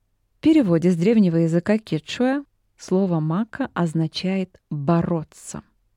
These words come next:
Это название не только городка, но и растения, которое собирают высоко в Андах. Жители Перу верят, что макка наделена мифической силой.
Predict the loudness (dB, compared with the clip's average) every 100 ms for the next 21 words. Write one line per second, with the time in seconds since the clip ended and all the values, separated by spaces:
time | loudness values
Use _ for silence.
0 | _ _ _ _ _ -6 0 2 2 2
1 | 4 4 4 2 -4 -4 -4 -2 -2 -2
2 | -4 0 2 2 2 -2 0 2 2 0
3 | -4 -4 -2 -2 -2 -4 -4 -2 0 0
4 | 0 -4 -6 -6 -4 -2 -2 -2 -8 -12
5 | -18 _ _ _ _ _ _ _ _ -4
6 | 0 2 2 2 2 0 0 0 -2 -4
7 | -10 -18 -16 -14 -2 0 2 0 -2 -2
8 | 2 2 2 2 2 2 2 0 -2 -6
9 | -8 -8 -8 -8 -12 -12 -14